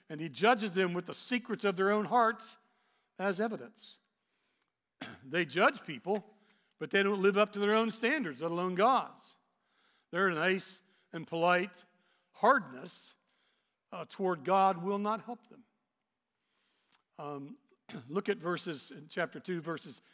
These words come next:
six to eight. "He will render to each one according to his works. To those who by patience and well-doing seek for glory and honor and immortality, he will give eternal life.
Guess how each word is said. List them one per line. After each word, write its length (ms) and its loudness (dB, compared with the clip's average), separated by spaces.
six 360 -4
to 80 -12
eight. 340 0
"He 140 0
will 160 6
render 640 2
to 100 -8
each 360 -2
one 440 2
according 480 0
to 160 -6
his 160 -2
works. 600 0
To 100 -10
those 300 2
who 100 -2
by 140 6
patience 540 -6
and 120 -10
well-doing 540 0
seek 380 -4
for 180 0
glory 520 4
and 140 -2
honor 420 0
and 100 -6
immortality, 920 0
he 160 -8
will 140 2
give 260 -2
eternal 420 -8
life. 500 -2